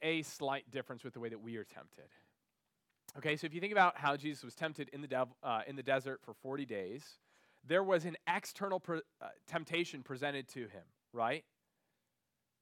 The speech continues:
Uh, for something illicit, to grab onto something that had not been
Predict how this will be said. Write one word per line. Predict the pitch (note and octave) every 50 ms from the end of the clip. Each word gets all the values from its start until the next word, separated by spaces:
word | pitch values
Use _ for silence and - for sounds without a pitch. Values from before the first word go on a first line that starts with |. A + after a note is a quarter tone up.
| _ -
Uh, | E2 G#2
for | - - C#3+
something | - G3 F#3+ E3+ F3+ E3 -
illicit, | E3+ D#3 D3 C#3+ D#3+ D3+ - - - -
to | - C3+
grab | B2 C3+ C#3+ D3+ D3+ E3 E3 E3
onto | E3 D#3 C3+ C3 A#2+
something | C3+ A#2+ A#2+ B2
that | B2+ A#2+
had | A#2+ A#2
not | A#2 G#2+ G#2+ -
been | - B2